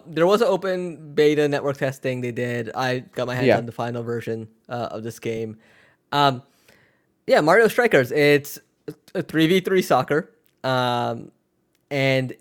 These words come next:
Speaker 1: there's not much <laughs> more to it. Um, the single player, there is none. It's like there's, think Mario Kart. There's cup, there's cups you can play through against a computer,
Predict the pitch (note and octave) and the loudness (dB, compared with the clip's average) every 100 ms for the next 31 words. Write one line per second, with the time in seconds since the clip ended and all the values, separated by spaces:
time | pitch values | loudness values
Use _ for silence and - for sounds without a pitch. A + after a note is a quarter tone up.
0 | _ - C3 B2 A#2+ C3 B2 - C3 A#2 | _ -8 -2 -2 -4 -4 -4 -4 -6 -6
1 | - - C3 - - C3+ D#3+ - _ - | -8 -16 -12 -12 -14 -10 -10 -12 _ -20
2 | C#3+ - A#2 - _ _ - C3 B2+ B2 | -8 -2 -2 -4 _ _ -2 2 2 0
3 | A#2+ - _ C#3+ C#3 E3+ E3+ E3 - E3 | -4 -16 _ -4 0 0 2 2 2 6
4 | E3+ E3 E3+ - C#3+ C3 C3+ C3+ C#3 C3 | 8 8 6 0 -2 0 0 -2 -4 -2
5 | C#3+ G3+ F3+ - C3+ C3+ - C3 B2+ C#3+ | -2 -6 -10 -2 -2 -2 -2 -2 0 -2
6 | C#3 C#3 _ D3 - E3 - C#3+ C#3 B2+ | -2 -4 _ -18 -6 -6 -2 2 2 0
7 | - A2+ - B2 B2 - C#3 _ _ C3 | -2 -4 -4 -8 -8 -10 -10 _ _ -6
8 | B2 - C3 - C#3+ C#3 C3+ C#3 C#3 D3+ | -6 -4 -6 -6 -8 -6 -4 -4 -4 -2
9 | D3+ D3+ - _ _ A#2 A#2+ - - A#2 | -2 -2 -8 _ _ -8 -8 -8 -12 -10
10 | - C3+ D3+ D#3 | -6 0 0 0